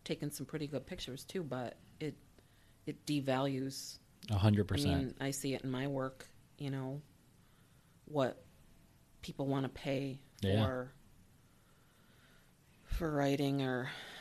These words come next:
Speaker 2: Mm-hmm.
Speaker 1: photography. It's disturbing.
Speaker 2: Yeah. Anybody with a f-, cell phone and a Facebook account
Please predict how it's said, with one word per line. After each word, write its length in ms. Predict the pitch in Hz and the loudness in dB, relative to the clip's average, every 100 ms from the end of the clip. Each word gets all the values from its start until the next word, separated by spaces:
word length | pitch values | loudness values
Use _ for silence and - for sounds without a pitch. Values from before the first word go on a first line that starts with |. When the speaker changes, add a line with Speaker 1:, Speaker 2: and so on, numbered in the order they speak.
| - | 2
Speaker 2:
Mm-hmm. 120 | 107 | 4
Speaker 1:
photography. 680 | 95 90 135 139 - 139 147 | 6 4 0 -4 -6 -4 -6
It's 160 | 143 - | -8 -10
disturbing. 680 | 143 - 147 139 135 123 - - | -10 -8 -6 -6 -4 -6 -10 2
Speaker 2:
Yeah. 260 | 104 117 104 - - - | 6 6 6 0 -20 0
Anybody 400 | 113 127 117 123 | 8 8 8 8
with 220 | 120 113 110 | 8 8 6
a 60 | |
f-, 140 | 104 - | 4 4
cell 240 | 123 123 | 6 6
phone 320 | 120 127 120 | 6 4 6
and 140 | 110 92 | 8 6
a 60 | |
Facebook 500 | - 113 104 - 98 | 6 6 6 6 2
account 400 | 95 - 92 92 | 0 0 2 2